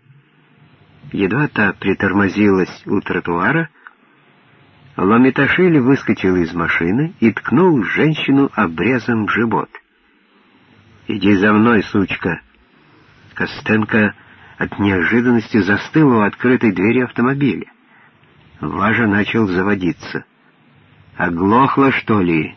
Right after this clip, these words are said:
Мне твою шкуру подырявить, как два пальца обоссать!» Галя на негнущихся ногах пошла за Важей. Она поняла, теперь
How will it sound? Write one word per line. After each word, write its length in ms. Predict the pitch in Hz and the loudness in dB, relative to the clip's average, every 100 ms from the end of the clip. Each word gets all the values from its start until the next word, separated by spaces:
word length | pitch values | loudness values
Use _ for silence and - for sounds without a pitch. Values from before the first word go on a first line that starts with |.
| - - | -12 -2
Мне 260 | 101 110 | 2 2
твою 260 | 117 127 123 | 2 4 2
шкуру 380 | - 143 131 120 | 2 2 4 4
подырявить, 760 | 123 120 120 123 113 110 - | 2 2 4 4 2 2 0
как 240 | - 107 82 | -2 -2 0
два 220 | 101 117 | -2 -2
пальца 560 | 123 123 90 - 87 | 0 0 -2 -2 -4
обоссать!» 1000 | 90 95 87 92 - - - 90 - - - - - - - _ - | -4 -4 -4 -4 -6 -10 -6 -6 -6 -12 -20 -20 -20 -20 -20 _ -10
Галя 360 | 87 104 104 98 | -4 0 0 0
на 280 | 95 95 | 0 2
негнущихся 800 | 101 98 95 117 113 - 107 - | 2 0 2 2 2 -2 -2 0
ногах 380 | 101 98 107 107 | -2 0 -2 -2
пошла 340 | 104 - 101 98 | -4 -2 -2 0
за 160 | 110 | 0
Важей. 420 | 110 117 - 76 - - - - - - _ _ - | 0 0 -2 -8 -12 -20 -20 -20 -20 -20 _ _ -12
Она 240 | - 95 | -6 -4
поняла, 500 | 98 98 107 117 101 | -2 -2 0 0 -2
теперь 400 | 80 - 82 95 | -4 -8 -4 -2